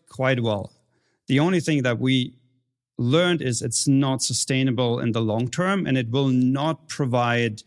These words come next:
the last ten or twenty percent of quality that we need. But it's great to start out, especially if you're time constrained, uh, you don't have the, the energy or the resources to fully focus on it. By all means,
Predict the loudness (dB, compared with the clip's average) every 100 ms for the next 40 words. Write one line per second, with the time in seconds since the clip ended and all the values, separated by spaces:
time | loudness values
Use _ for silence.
0 | -2 -2 -2 -4 0 0 0 -2 -4 _
1 | -6 0 2 2 2 -2 -2 -2 -2 -2
2 | -2 0 0 0 -2 -6 _ _ _ -4
3 | 0 2 2 0 0 0 0 2 0 -2
4 | -6 -10 _ -2 0 2 0 0 2 2
5 | 2 0 2 2 0 -2 -6 -8 -4 2
6 | 2 2 2 2 0 0 0 -2 -2 0
7 | 0 -2 0 0 0 0 -2 -6 -10 -6
8 | -2 0 2 0 -2 -2 -2 0 0 0
9 | 0 0 0 0 0 0 0 0 0 -2
10 | -4 -4 -4 -2 -2 0 -2 -2 0 0
11 | 0 -2 -10 -20 -20 _ -2 0 2 2
12 | 2 2 2 0 -2